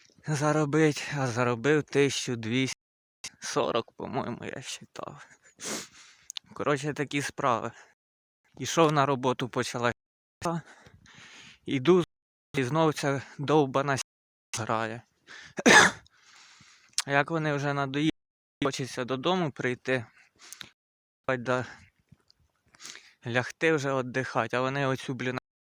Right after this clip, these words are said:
самку свою включають, вже в голові і так після роботи непонятно що.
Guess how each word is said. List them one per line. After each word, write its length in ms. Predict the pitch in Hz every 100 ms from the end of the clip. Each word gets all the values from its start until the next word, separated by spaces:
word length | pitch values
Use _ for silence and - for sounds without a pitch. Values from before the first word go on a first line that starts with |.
| _
самку 300 | 120 113 -
свою 300 | - 117 113
включають, 680 | 104 - 131 - 139 143 120
вже 220 | 113 147
в 160 | 113 101
голові 440 | 123 143 147 151
і 40 | 120
так 240 | - 131 - _ _ _ - - - -
після 340 | 120 - 117
роботи 540 | 117 113 117 113 113 - - - - - - -
непонятно 720 | 117 - 123 120 110 - 113
що. 320 | - 117 113